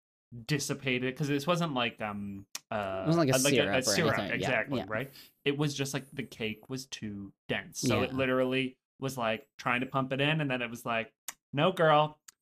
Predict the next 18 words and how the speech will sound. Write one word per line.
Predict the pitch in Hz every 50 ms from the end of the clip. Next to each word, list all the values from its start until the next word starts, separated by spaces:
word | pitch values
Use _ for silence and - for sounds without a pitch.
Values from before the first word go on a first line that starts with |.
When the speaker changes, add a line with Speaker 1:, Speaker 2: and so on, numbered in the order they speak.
| _ _ -
Speaker 1:
I'm | 131 147 151
not | 165 170 175 170 -
taking | 175 185 170 - 151 151 143
that," | 151 190 190 151 123 117 113
Speaker 2:
Yeah, | 143 143 151 156 -
Speaker 1:
you | 120
know? | 110 107 107 151
Speaker 2:
no, | 151 147 143 147 151
Speaker 1:
So, | 147 - 123 110 110 110 110 -
Speaker 2:
no. | - 135 135 123 120 123 127 123 - 120 - - _ -
Speaker 1:
um, | - 131 131 135 131 135 135 131 127 131 _ _ _ _ -
although | 135 147 135 139 139
the | 135 139 139 143
interesting | 147 165 160 151 - 156 147 143 131 127 127
note | 123 131 123 113 - _
from | - 120 120
Kyla | 117 - 123 117 117 113 110
was, | 107 107 -